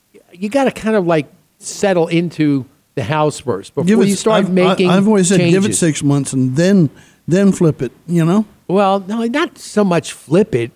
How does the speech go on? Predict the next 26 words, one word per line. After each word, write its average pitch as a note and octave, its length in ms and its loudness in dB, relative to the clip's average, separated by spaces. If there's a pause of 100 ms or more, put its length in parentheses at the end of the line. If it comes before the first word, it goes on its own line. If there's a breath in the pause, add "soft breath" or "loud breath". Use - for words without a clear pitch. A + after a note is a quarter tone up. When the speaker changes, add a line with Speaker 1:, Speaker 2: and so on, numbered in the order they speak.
Speaker 1:
but, D#3 220 -2
you F3 100 -2
know, E3+ 240 2
to, D3+ 380 0
like, D3+ 320 -4 (540)
Speaker 2:
See - 180 0
what F#3+ 100 4
Speaker 1:
do A#3 100 4
Speaker 2:
works. A#3 120 2
Speaker 1:
design G3+ 420 2
changes B2+ 480 -4
and D3 100 -12
see A#3 180 -2
what G#3+ 220 -2
you D#3 140 -4
like, F3+ 320 0
because E3 320 -4 (360 soft breath)
obviously F#3+ 540 -2
since D#3+ 260 -8
the D3+ 120 -6
last G#3+ 340 -2
time F3+ 240 -2
you've E3+ 140 -2
had D#3 260 0
it C#3 140 -2
up, D3 320 -4